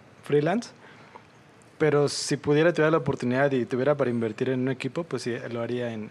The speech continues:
en... me quedaría con, con ese proyecto, que es lo que ya llevo trabajando ya como poco a poco, en lapsos, pero ya llevo trabajando en ese proyecto como diez años.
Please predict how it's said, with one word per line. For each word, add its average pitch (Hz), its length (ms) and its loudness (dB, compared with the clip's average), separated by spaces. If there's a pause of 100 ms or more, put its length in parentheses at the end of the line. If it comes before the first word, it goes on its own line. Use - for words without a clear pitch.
en... 98 300 -12 (580)
me 120 80 -10
quedaría 123 280 -2
con, 120 240 -8
con 117 140 -8
ese 120 140 -8
proyecto, 127 340 -8
que 131 120 -4
es 139 120 -4
lo 135 140 -4
que 131 100 -4
ya 123 100 -2
llevo 143 240 2
trabajando 123 500 -2
ya 123 140 -2
como 117 360 -10 (340)
poco 165 200 2
a 185 80 0
poco, 196 360 0 (380)
en 131 200 -2
lapsos, 143 360 0
pero 139 160 2
ya 131 60 4
llevo 135 220 2
trabajando 123 380 -2
en 127 100 -2
ese 127 120 -6
proyecto 123 320 -6
como 117 220 -6
diez 117 260 -6
años. 127 380 -8